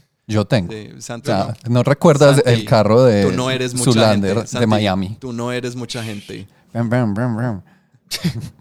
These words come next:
Speaker 3: No, pero yo, yo sí tenía y me gustaba mucho el, el juego de Play uno de,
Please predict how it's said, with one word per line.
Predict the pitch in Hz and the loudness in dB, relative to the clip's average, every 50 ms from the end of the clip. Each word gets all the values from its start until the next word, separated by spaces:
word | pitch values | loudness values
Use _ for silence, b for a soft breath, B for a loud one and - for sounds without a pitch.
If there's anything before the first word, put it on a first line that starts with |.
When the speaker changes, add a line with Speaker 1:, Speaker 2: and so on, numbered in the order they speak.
| - - - - - - B B B B B 233 | -18 -18 -18 -18 -20 -18 B B B B B -2
Speaker 3:
No, | 262 - | -2 0
pero | - 180 180 196 | 0 -2 -4 -4
yo, | 185 175 180 | -6 -12 -14
yo | 170 180 | -10 -8
sí | 170 196 | -8 -8
tenía | 180 202 196 208 214 214 208 - - | -6 -6 -4 -4 -4 -4 -4 -6 -8
y | 175 175 127 120 - | -10 -12 -12 -12 -10
me | 165 160 160 | -10 -10 -10
gustaba | 156 156 156 - 170 165 175 | -10 -10 -10 -8 -6 -6 -4
mucho | 180 180 175 - 190 | -4 -6 -6 -6 -6
el, | 180 180 180 175 - | -6 -6 -6 -8 -8
el | 160 | -8
juego | 143 151 147 170 | -8 -6 -6 -4
de | 170 160 | -4 -4
Play | 165 147 139 156 | -4 -4 -6 -6
uno | 165 170 165 | -4 -6 -6
de, | 156 147 143 135 131 131 - | -6 -8 -8 -10 -12 -14 -16